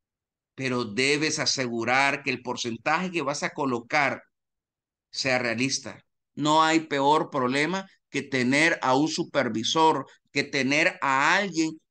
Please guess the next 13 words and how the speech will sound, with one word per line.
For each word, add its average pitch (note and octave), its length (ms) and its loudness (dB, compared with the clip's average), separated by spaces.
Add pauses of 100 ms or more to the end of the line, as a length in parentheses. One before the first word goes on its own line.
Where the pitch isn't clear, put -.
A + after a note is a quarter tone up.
(100)
que E3+ 40 0
está F#3 260 -4
sobre G#3 680 -2
la D3 100 -2
realidad. C3 600 0 (120)
Su G3 200 -10
meta G#3+ 280 -2
debe G3 200 -2
ser F#3+ 200 0
fundamentada F3 720 -4
sobre F3 240 -4
la E3+ 60 2
realidad. E3 640 0